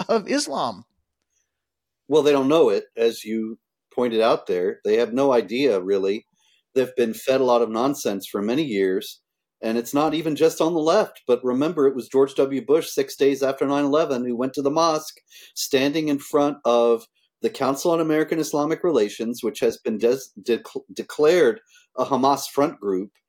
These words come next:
Speaker 2: by the Justice Department, and you have the, uh, other guy standing,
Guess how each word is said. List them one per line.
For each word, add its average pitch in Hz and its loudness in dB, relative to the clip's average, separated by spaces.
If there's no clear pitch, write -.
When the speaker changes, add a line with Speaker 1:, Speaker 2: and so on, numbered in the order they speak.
Speaker 2:
by 107 2
the 104 -8
Justice - -2
Department, 90 -4
and 117 -2
you 117 2
have 120 0
the, 113 -4
uh, 110 4
other 143 4
guy 117 2
standing, 117 -2